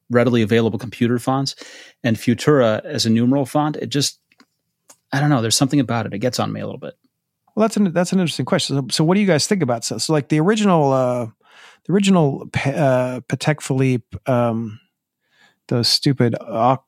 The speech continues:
Speaker 2: aquamariners or whatever they're called, uh, the, the, uh, the Nautilus, the original Nautilus had, had sans serif, or had serif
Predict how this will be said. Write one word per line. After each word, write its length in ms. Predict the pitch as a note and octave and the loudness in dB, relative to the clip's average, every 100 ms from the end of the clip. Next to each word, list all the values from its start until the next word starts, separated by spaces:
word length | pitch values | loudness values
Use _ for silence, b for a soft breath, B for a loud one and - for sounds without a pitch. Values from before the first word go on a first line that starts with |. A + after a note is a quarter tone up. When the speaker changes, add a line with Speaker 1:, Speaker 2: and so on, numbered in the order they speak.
| - | -6
Speaker 2:
aquamariners 920 | - C3 - B2+ A#2+ A#2+ B2 A2 G#2 | 0 0 0 0 2 2 0 -2 -6
or 40 | |
whatever 300 | A2 A2 G#2+ | -8 -8 -6
they're 100 | G#2+ | -8
called, 440 | G#2+ A2+ G#2 F#2 - _ _ - | -8 -8 -6 -8 -12 _ _ -10
uh, 520 | B2+ A#2 G#2+ G#2+ G#2+ B B B _ _ _ _ _ _ _ _ _ _ _ _ _ - | -6 -4 -4 -6 -8 B B B _ _ _ _ _ _ _ _ _ _ _ _ _ -18
the, 100 | C#3 - - | -18 -18 -10
the, 240 | C3 C3 | -6 -4
uh, 240 | B2 A#2+ A#2 | -4 -4 -4
the 120 | C#3 | -2
Nautilus, 640 | C#3+ C#3+ A#2+ G#2+ - - - _ | 0 0 -2 -6 -10 -12 -16 _
the 80 | C#3+ | -2
original 280 | D3 F3 D3+ | -2 2 2
Nautilus 460 | C#3 D#3 C#3 A#2+ | 4 2 0 -2
had, 420 | - B2+ B2 A2+ B2+ _ | -4 -2 0 -2 -8 _
had 320 | - B2+ G#2+ - _ _ | -4 -4 -6 -12 _ _
sans 840 | - - - - - E3 F3+ F#3+ F#3 | -8 -4 -2 -2 0 0 2 0 0
serif, 760 | - - E3+ D3 A#2 G#2+ - | -2 0 0 0 -2 -6 -10
or 140 | - C3 | -6 -4
had 160 | B2+ | -2
serif 800 | A#2+ - - F#3+ F#3 F3+ - - | -2 -2 0 0 -2 -2 -6 -14